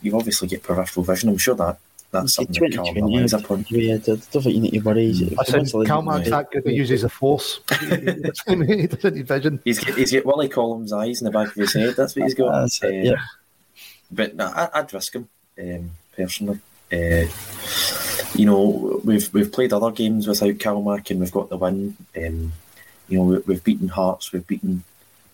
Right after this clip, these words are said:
Speaker 1: uh, Dundee United without him in the midfield.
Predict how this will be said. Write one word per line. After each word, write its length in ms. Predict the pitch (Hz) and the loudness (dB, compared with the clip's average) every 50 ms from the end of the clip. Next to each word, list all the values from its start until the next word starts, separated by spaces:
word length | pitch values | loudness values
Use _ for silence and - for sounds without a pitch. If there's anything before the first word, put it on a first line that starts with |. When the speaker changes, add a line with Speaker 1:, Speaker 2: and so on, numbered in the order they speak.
| _ _ _ - | _ _ _ -4
Speaker 1:
uh, 280 | 87 85 82 82 85 78 78 - - - - - - _ _ _ _ - - - - - - - | -2 0 0 2 2 0 0 -4 -10 -20 -20 -20 -20 _ _ _ _ -20 -20 -20 -18 -18 -12 -4
Dundee 260 | - 98 90 92 90 | -4 -4 -2 -2 -2
United 520 | 90 87 90 90 90 - 104 101 - - - | 0 0 0 0 2 0 -2 -2 -2 -6 -4
without 300 | - 95 - 101 98 - | -2 0 2 2 2 2
him 60 | 98 | 0
in 60 | 95 90 | -2 0
the 40 | 90 | 2
midfield. 600 | 92 92 90 - - - 92 90 92 92 - | 2 0 0 -2 0 2 2 2 2 0 -4